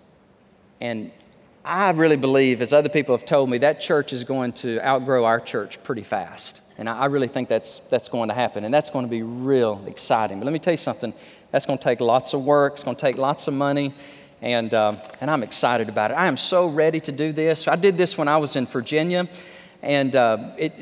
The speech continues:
it took a while. I know I'm kinda slow. And, and the staff, again, they're like, "Come on, Pastor, let's, let's do this. Let's do this."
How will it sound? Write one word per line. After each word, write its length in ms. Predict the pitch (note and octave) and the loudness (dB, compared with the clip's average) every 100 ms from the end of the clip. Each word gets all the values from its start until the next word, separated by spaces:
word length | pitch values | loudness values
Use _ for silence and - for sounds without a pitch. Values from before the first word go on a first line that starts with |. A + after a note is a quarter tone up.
| - - - | -16 -16 -6
it 160 | F3 | -6
took 200 | - G3+ | 0 2
a 60 | F#3+ | 2
while. 440 | E3 E3 E3+ F3 | 4 6 8 8
I 140 | F3 D3 | 6 6
know 160 | D#3 | 4
I'm 100 | D#3+ | 4
kinda 240 | - F3 D#3+ | 2 0 0
slow. 600 | - - D#3+ D#3+ E3 D#3+ | 0 2 6 8 6 4
And, 180 | A#2 A#2 | 0 -4
and 160 | C3+ | -4
the 40 | B2 | -4
staff, 540 | - D3 D3+ D#3 D#3 | 0 4 6 6 2
again, 340 | C3+ C#3 D#3 | -2 2 2
they're 140 | D#3 C#3+ | 4 4
like, 220 | C3+ C3 | 4 2
"Come 160 | F#3+ G#3 | -2 -2
on, 100 | G3 | -2
Pastor, 460 | - F3+ G3 G#3+ | -2 -4 -2 0
let's, 260 | G3+ G3+ - | 0 -2 -2
let's 160 | G3 | -4
do 220 | - G#3 A3 | 0 0 2
this. 240 | F3+ - | 2 2
Let's 160 | G3+ - | 0 2
do 180 | G#3+ | -2
this." 380 | F#3+ E3+ C#3 - | 2 0 -2 -6